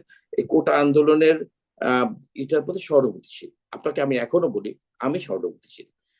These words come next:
সহানুভূতিশীল ছাত্রদের আন্দোলনে তারা কোটা চায়, তারা মেধাবৃত্তিতে যেতে চায়, ঠিক আছে, কিন্তু কতগুলো সিস্টেম এদেশেও আছে, প্রত্যেক পৃথিবীর সব দেশে আছে,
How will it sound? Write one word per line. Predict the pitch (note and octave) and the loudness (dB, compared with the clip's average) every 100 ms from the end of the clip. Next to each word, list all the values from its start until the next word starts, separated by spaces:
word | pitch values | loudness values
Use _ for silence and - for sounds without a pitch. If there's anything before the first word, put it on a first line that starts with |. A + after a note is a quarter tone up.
| _ _ | _ _
সহানুভূতিশীল | - D#3+ F#3+ A#3 B3 B3 G#3+ A#3+ | -6 2 4 4 2 -4 -8 -10
ছাত্রদের | - F3+ F3 F#3+ F#3+ | -8 -10 -2 0 0
আন্দোলনে | F3 F3 F#3 F#3 F3+ | -2 -4 -4 -4 -4
তারা | F3 D#3 E3 E3 | -4 -2 0 0
কোটা | - D#3+ D#3+ D#3+ D#3 | -4 -6 -2 -2 -4
চায়, | D#3 D#3 | -4 -4
তারা | D3+ C#3+ D3+ | -4 -4 -4
মেধাবৃত্তিতে | C#3+ C3+ D3 D3+ - D3+ D3+ | -4 -4 -2 -4 -8 -20 -4
যেতে | D3+ D3+ - | -4 -4 -2
চায়, | C#3+ D3+ C#3+ _ _ _ | 0 0 -2 _ _ _
ঠিক | A#3+ F#3+ | -4 -2
আছে, | B2+ - - _ _ _ _ | -4 -8 -14 _ _ _ _
কিন্তু | F3+ F3 F3+ | -4 0 0
কতগুলো | E3+ E3+ F3 F#3+ F#3 | 2 0 2 2 2
সিস্টেম | F#3 - F#3+ D3+ | -2 -4 -4 0
এদেশেও | D3+ E3 A#3+ D#3+ | -2 0 2 2
আছে, | A2 - | 0 -6
প্রত্যেক | - - - E3+ | -10 -10 -8 -8
পৃথিবীর | F#3 F#3+ F3 | -6 -8 -8
সব | F3 D3 | -10 -2
দেশে | C#3 A#2+ B2 | 0 0 0
আছে, | G#2+ - F#2 | 0 -2 -12